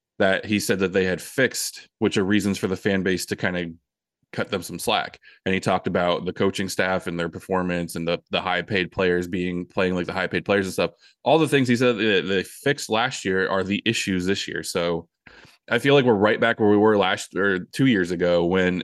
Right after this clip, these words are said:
there was just this hopelessness surrounding this team. Then they went out and they, you know,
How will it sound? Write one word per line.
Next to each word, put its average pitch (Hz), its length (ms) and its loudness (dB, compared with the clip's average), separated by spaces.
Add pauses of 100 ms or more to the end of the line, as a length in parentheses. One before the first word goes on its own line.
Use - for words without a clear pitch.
there 101 140 4
was 92 120 2
just 92 160 -2
this - 120 -8
hopelessness 92 500 0
surrounding 92 340 -2
this 87 140 -6
team. 92 440 -4 (260)
Then 98 160 0
they 95 120 2
went 95 160 0
out 92 160 -2
and 92 80 -4
they, 87 340 -2 (100)
you 90 100 -2
know, 82 260 -6